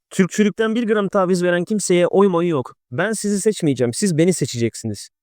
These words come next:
Bu da böyle olsun bitsin arkadaşlar. Bunun sonuna geldik.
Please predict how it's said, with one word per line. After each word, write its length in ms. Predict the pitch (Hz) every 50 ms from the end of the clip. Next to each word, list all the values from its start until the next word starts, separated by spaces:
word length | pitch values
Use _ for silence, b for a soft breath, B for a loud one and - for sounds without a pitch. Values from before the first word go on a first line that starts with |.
| _ _ -
Bu 120 | 143 160
da 120 | 165 160 156
böyle 500 | 165 160 160 156 156 160 160 160 151 120
olsun 360 | 131 147 139 - 156 151 143
bitsin 280 | 139 - - - 139
arkadaşlar. 720 | 135 135 131 - 127 117 113 110 - - 139 139 - - _ _ _ -
Bunun 180 | 139 156 160 165
sonuna 320 | - - 160 156 170 175
geldik. 480 | 156 139 131 131 139 156 - - -